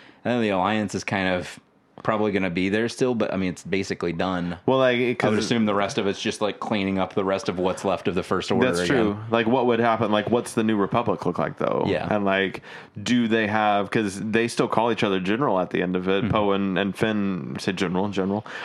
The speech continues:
Speaker 2: So, like, they're not done with whatever they're doing, but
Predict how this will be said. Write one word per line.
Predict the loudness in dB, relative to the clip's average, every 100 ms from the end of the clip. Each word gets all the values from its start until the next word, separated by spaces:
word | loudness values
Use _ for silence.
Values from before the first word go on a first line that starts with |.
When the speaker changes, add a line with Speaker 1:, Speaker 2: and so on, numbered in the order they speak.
| -10
Speaker 2:
So, | -2 2
like, | 4 2 2 -2 -4 -2
they're | 0 2
not | 0 -2 -2
done | 0 2 0 -2 0
with | -2 2
whatever | 2 4 2
they're | 2 2
doing, | 2 0 2 0 0
but | 0